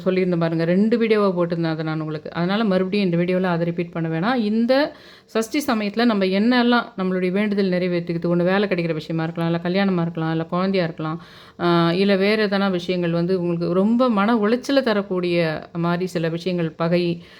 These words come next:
அந்த மாதிரி இருக்கும். நம்ம வீட்ல ஹஸ்பண்டா இருக்கலாம், அப்பா அம்மாவா இருக்கலாம், அ, அண்ணன் தம்பிங்களுக்குள்ள இருக்கலாம், அ, அக்கா தங்கச்சிங்களுக்குள்ள இருக்கலாம். இந்த மாதிரி எவ்வளோ பகை இருக்கும். அதாவது முருகன்னாவே ஆறு, ஆறுனாவே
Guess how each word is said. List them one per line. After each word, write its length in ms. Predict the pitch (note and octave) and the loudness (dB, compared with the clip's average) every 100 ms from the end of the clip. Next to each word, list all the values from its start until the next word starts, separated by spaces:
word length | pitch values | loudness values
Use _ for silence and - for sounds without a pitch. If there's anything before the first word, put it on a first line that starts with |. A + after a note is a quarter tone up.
| - | -14
அந்த 180 | - F3+ | -2 0
மாதிரி 200 | F3+ F3 | 2 2
இருக்கும். 260 | E3+ - - | 0 -2 -4
நம்ம 200 | F3 F3 | 0 2
வீட்ல 300 | F3 F3 F3 | 2 0 0
ஹஸ்பண்டா 420 | E3 E3+ G3+ G3 | -2 -2 0 2
இருக்கலாம், 360 | F#3 F3+ E3+ E3+ | 2 0 0 0
அப்பா 240 | E3+ F#3+ | 0 -2
அம்மாவா 320 | F#3+ F#3 F3+ | 0 0 0
இருக்கலாம், 500 | E3+ E3+ E3 E3+ D#3+ - | -2 -2 -2 0 -2 -4
அ, 60 | E3 E3 D#3+ D#3+ | -2 0 0 -2
அண்ணன் 280 | - F3+ G3+ | -2 0 2
தம்பிங்களுக்குள்ள 560 | G3+ F#3 E3+ E3+ E3+ E3 | 0 0 -4 -2 -2 -2
இருக்கலாம், 480 | D#3+ D#3+ D#3+ E3 - - - F3+ | -4 -4 -4 -6 -14 -20 -12 -2
அ, 40 | |
அக்கா 360 | F3 E3 E3+ G#3+ | 0 0 0 0
தங்கச்சிங்களுக்குள்ள 680 | G#3 G3+ F#3+ F3 F3+ F3 | 0 -2 -2 -2 0 0
இருக்கலாம். 360 | E3 D#3+ D#3 - | 0 -2 -4 -2
இந்த 140 | G3+ | 0
மாதிரி 240 | G#3+ A3+ G3 | 2 2 2
எவ்வளோ 260 | G3 A3+ | 2 2
பகை 280 | A3 F#3 F#3+ | 2 0 0
இருக்கும். 260 | F3 D#3+ - | -2 -4 -8
அதாவது 460 | F#3+ G3 G#3 B3 B3+ | -2 0 0 0 0
முருகன்னாவே 640 | G#3 A#3+ A#3 G3+ F#3 G#3 | 0 2 2 0 -2 -2
ஆறு, 500 | F3+ E3+ F3+ F#3 B3 | 0 0 0 0 0
ஆறுனாவே 840 | E3+ F#3 G#3+ G#3+ F#3+ F3+ A3 E4 | 0 0 0 0 -2 0 0 -2